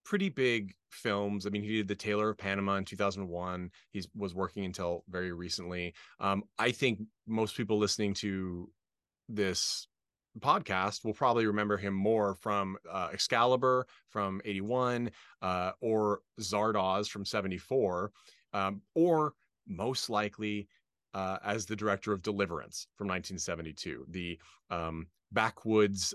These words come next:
uh, banjo-playing rapists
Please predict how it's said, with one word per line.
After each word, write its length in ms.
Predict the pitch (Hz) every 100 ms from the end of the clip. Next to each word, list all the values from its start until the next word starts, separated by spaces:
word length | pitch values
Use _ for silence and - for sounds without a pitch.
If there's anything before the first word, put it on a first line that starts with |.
| 90
uh, 440 | 85 82 80 78 78 - _ _ _ _ _ - _ _ _ _
banjo-playing 1080 | 113 107 107 101 101 95 101 98 92 90 92 -
rapists 600 | 90 80 73 - -